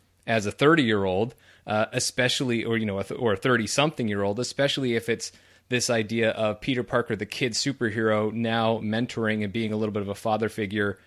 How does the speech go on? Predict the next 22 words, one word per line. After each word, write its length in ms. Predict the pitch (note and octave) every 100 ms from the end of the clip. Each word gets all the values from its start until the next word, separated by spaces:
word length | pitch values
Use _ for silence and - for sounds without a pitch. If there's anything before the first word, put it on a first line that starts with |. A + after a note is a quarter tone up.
| _ _
for 260 | - G#2+ G2+
another 280 | G#2+ A2 G2+
kid 600 | - C#3 D3 A2 G2+ G2+
in 460 | A2 A2 G#2 G#2
Miles 320 | G2 G#2+ G#2 G2
Morales. 520 | G2 A#2+ C#3 A2+ -
It, 160 | G#2+ -
it 100 | A#2+
gives 260 | B2+ B2
us 280 | B2 A#2 - - _ _ _ _ _ -
a 80 | A#2+
completely 400 | B2+ A#2+ E3 D#3+
different 260 | C#3 B2+ G#2+
side 400 | A#2 A2+ A2 G#2 - - - _
of 360 | A2+ A2 G#2 A2+
the 80 | A2
Spider-Man 640 | - A#2 A#2 A2 G#2+ G#2
we 140 | G#2
already 380 | A2+ C3+ B2 A2
know 300 | G2 F#2+ A2 - _
in 160 | A2 G2
Peter, 460 | - G#2 F2+ A2